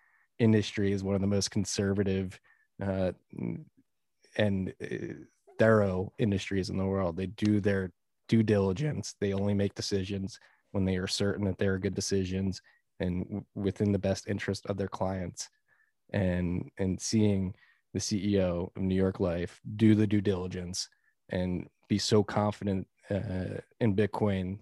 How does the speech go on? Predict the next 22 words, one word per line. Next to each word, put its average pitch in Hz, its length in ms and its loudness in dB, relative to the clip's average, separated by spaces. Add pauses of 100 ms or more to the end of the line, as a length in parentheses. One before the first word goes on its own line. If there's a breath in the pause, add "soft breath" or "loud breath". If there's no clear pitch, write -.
to 101 100 -6
the 92 60 -4
point 104 340 0
where 95 100 0
he 92 60 -2
would 92 120 -4
join 101 260 0
the 92 100 -2 (100)
board 98 420 0
of 95 80 -12
directors 92 680 -4 (440 loud breath)
of 101 120 -6
one 98 180 2
of 95 220 0 (220)
the 92 400 0
critical 98 680 0
infrastructure 104 720 -2
players 98 500 0
in 87 80 -6
the 92 60 -8
space 85 480 -4
is 87 300 -4